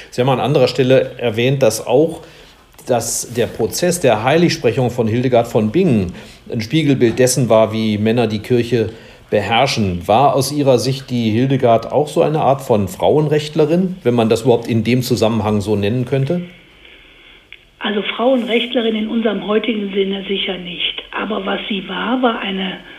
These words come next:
Speaker 2: sie war eine sehr selbstbewusste, ähm, prophetische Frau in ihrer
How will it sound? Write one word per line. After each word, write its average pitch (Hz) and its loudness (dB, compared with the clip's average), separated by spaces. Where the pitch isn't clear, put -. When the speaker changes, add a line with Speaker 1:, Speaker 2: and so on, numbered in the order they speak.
Speaker 2:
sie 196 -2
war 202 -2
eine 190 -6
sehr 202 0
selbstbewusste, 254 -2
ähm, 202 -10
prophetische 233 0
Frau 196 0
in 220 -2
ihrer 208 2